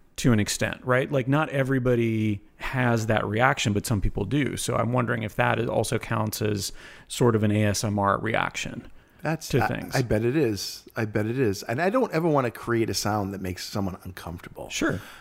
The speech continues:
Speaker 2: Uh, nails on a chalkboard, right? That seems to be, like, the epitome of the description of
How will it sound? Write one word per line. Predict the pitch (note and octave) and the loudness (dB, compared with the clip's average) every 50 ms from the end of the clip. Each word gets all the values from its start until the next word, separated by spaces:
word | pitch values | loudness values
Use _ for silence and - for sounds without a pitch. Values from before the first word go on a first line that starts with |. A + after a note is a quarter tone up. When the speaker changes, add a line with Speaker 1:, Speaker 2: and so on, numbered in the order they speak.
| - - | -10 -6
Speaker 2:
Uh, | A#2+ - - - - - - - - - - - - - - - | -6 -6 -6 -8 -12 -14 -20 -20 -20 -20 -20 -20 -20 -16 -8 -2
nails | C#3 C#3 F3 G#3+ A#3 B3 A#3+ - - | 0 2 2 2 2 0 -2 -4 -4
on | C#3 C#3+ | -4 -4
a | |
chalkboard, | B2 - - C3 B2 A#2+ - - - D#2+ D#2+ E2 D#2+ | -4 -6 -4 -4 -6 -6 -6 -6 -8 -6 -6 -6 -4
right? | F2 A2+ C#3 C#3+ - | -2 -2 -2 -2 -2
That | D3 D#3+ - | -4 -4 -4
seems | - - G3 F#3+ | -2 -2 -2 -2
to | - F3+ | 2 2
be, | F3+ | 4
like, | E3+ D3+ C3+ - - | 4 4 2 0 -2
the | A2 | -4
epitome | G#2 - - - - D#3+ D#3 D#3+ D#3 D3+ D3 C3 | -2 0 0 0 2 2 2 4 4 4 4 2
of | - A#2 A#2 | 0 -4 -6
the | A2 | -6
description | A2 A2 G#2+ - - A#2+ A#2 - - A#2 A2+ | -8 -8 -6 -2 -2 -2 0 0 -2 0 0
of | G#2+ G#2 | -2 -2